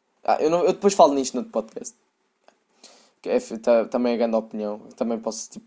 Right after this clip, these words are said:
desenvolver bem nisto, por isso eu não vou fazer mais. E vou falar nisso noutro, noutro podcast,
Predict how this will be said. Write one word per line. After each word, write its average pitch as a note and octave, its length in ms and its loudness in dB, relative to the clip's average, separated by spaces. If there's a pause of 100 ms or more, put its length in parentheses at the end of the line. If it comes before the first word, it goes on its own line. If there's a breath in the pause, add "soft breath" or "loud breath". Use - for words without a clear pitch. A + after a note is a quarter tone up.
desenvolver A2+ 440 -2
bem G#2+ 180 -4
nisto, G#2+ 320 -10
por A2 100 -12
isso G#2+ 220 -10
eu A2+ 120 -6
não A2+ 140 -6
vou G#2+ 160 -12 (360)
fazer G#2+ 240 -6
mais. G#2 280 -14 (540 soft breath)
E A#2 160 -6
vou A2 200 -4
falar A#2+ 400 2
nisso A#2 320 -6
noutro, A2 380 -8
noutro A2 300 -8
podcast, A2 520 -6